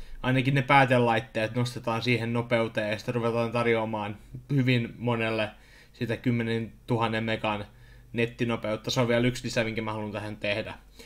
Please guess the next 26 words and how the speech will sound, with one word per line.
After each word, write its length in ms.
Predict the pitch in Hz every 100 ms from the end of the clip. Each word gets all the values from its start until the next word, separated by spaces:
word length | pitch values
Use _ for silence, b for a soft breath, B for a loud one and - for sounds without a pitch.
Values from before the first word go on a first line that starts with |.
| B B
Mut 100 | 127
pistäkää 360 | 175 190 226 180
kommentteihin, 680 | 196 196 185 175 139 135
mitä 220 | 131 123 123
te 340 | 175 156 147
ennustatte, 640 | 147 135 - 135 - 131
ja 80 | 127
oliks 200 | 131 131
näissä 220 | 127 123
mun 220 | 127 127
jutussa 320 | 131 131 123 127
mitään 340 | 120 113 113
järkeä. 540 | 131 156 135 139 139 135 -
Ja 100 | 131 131
sitten 520 | 156 - 143 127 123 B B B B
nähdään 280 | 135 139 127
kymmenen 420 | 147 143 131 123
vuoden 280 | 123 120 120
päästä 300 | 120 117 -
sitten 320 | 120 - 117
tän 260 | 123 117 113 - -
videon 320 | 127 123 117 117
parissa 420 | 120 117 110 113
sitten 300 | 104 - 107
taas 180 | 113 135
uudestaan. 600 | 123 110 - - 87